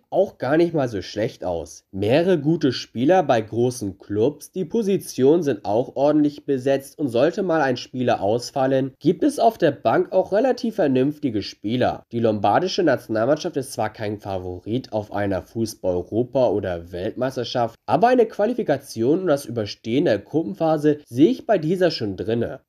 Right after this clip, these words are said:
In der uefa Nations League tendiere ich zwischen Liga eins und Liga zwei.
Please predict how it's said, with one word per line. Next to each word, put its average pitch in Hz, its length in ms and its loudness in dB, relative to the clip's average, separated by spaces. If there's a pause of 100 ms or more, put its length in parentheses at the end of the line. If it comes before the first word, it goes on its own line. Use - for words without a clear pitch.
In 147 160 0
der 156 160 4
uefa 135 340 2
Nations 101 580 -4
League 185 220 -4
tendiere 180 460 2
ich 208 160 -4
zwischen 160 420 -2
Liga 107 340 -2
eins 120 440 -2
und 175 160 -2
Liga 147 360 4
zwei. 110 500 -2